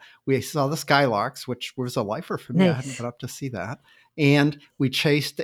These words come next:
Speaker 1: a, uh, red-throated pipit.
Speaker 2: Yes, I chased
Speaker 1: I
Speaker 2: that
Speaker 1: did
Speaker 2: bird
Speaker 1: not
Speaker 2: too.
Speaker 1: find a red-throated,
Speaker 2: <laughs>
Speaker 1: did not find
Speaker 2: Me
Speaker 1: that.
Speaker 2: neither.
Speaker 1: Yeah, actually, we chased it with you, we, with
Speaker 2: Yes.
Speaker 1: you, but we had great looks at a Pacific golden
Speaker 2: Yes,
Speaker 1: plover,
Speaker 2: I remember
Speaker 1: just
Speaker 2: that.
Speaker 1: right,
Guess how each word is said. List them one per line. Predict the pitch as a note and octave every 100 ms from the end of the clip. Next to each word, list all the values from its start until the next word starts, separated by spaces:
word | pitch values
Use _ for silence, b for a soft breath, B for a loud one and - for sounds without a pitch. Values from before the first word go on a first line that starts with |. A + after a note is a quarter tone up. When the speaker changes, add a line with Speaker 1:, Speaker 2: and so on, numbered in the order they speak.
| -
Speaker 1:
a, | C3+ C3 C3 C3 C3+
uh, | C#3+ A#2+ A2+ A#2
red-throated | B2+ C#3 - C#3 D3 - _ -
pipit. | D#3 - B2
Speaker 2:
Yes, | E3+ E3+ E3+
I | F3
chased | - G#3 A#2+
Speaker 1:
I |
Speaker 2:
that | F3 B2
Speaker 1:
did |
Speaker 2:
bird | E3 D#3+
Speaker 1:
not | D#3
Speaker 2:
too. | F3+
Speaker 1:
find | D#3+ G3+
a | C#3
red-throated, | C#3+ C3+ D#3+ B2+ B2 B B B
Speaker 2:
<laughs> | B G#3+ -
Speaker 1:
did | D#3+ C3+
not | D#3 -
find | - F3 D#3 C#3
Speaker 2:
Me | E3+
Speaker 1:
that. | F3+
Speaker 2:
neither. | F3 E3 D#3
Speaker 1:
Yeah, |
actually, | D#3+ F#3 - D#3+
we | A#2+
chased | F#3 D3 C#3+
it |
with | C3+ F3+
you, | E3
we, | D3+ E3
with | D#3+ D#3+
Speaker 2:
Yes. | B2+
Speaker 1:
you, | C3+
but | E3 D3
we | D3 C#3
had | D#3 B2+
great | - C3+ G3 C#4+
looks | F#3+ D#3 - D#3
at |
a | C#3
Pacific | C#3 - E3 D#3+ -
golden | D#3 D#3+
Speaker 2:
Yes, | G#3 E3
Speaker 1:
plover, | F3 - -
Speaker 2:
I |
remember | D#3 D#3 F3 A3+
Speaker 1:
just | D#3+
Speaker 2:
that. | C#3
Speaker 1:
right, | C#4 B3+